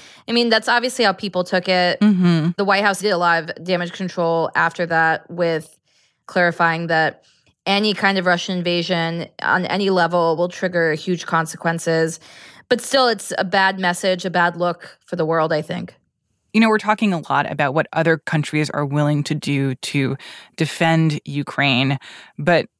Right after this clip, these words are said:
Speaker 2: what does Ukraine want in all of this?
Speaker 1: I think Ukraine just wants to be left alone. Um,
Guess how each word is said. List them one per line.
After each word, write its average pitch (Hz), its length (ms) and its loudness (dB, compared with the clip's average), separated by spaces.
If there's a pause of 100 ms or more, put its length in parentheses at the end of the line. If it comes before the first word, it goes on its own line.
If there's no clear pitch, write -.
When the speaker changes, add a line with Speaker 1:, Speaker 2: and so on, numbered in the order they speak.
(140)
Speaker 2:
what 214 180 0
does 240 360 0
Ukraine 202 600 2
want - 260 -6
in - 100 -8
all 71 160 -4
of - 120 -8
this? - 460 -4 (420)
Speaker 1:
I - 360 -20
think 359 180 -2
Ukraine 240 340 2
just 233 160 -6
wants 220 200 0
to - 60 -12
be 196 100 2
left 190 240 0
alone. 165 580 0
Um, 214 380 2